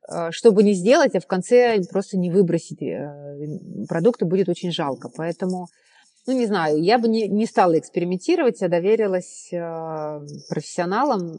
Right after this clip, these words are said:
Ну, как-то в своем деле, м, может быть, есть какие-то блоги специальные, которые, э, п-, подскажут, да, правильные рецепты.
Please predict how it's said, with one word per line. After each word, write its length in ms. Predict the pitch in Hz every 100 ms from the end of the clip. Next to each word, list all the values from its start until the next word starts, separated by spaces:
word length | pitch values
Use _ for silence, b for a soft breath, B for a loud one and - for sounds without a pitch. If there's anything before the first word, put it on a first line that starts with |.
| -
Ну, 160 | 175
как-то 280 | 156 160 -
в 40 | -
своем 200 | 175 165
деле, 180 | 175
м, 400 | 160 160 156 156
может 200 | 180 190
быть, 120 | 165 180
есть 140 | 185
какие-то 360 | 170 180 175 170
блоги 400 | 165 196 247 214
специальные, 880 | - - - 185 226 220 185 170
которые, 760 | 160 165 165 165 165 160 151 151
э, 680 | 151 135 147 151 147 143 139 - - 165 -
п-, 80 | - -
подскажут, 540 | 175 - 160 135 143
да, 120 | 175
правильные 380 | 180 165 147 147
рецепты. 520 | - - 139 - 147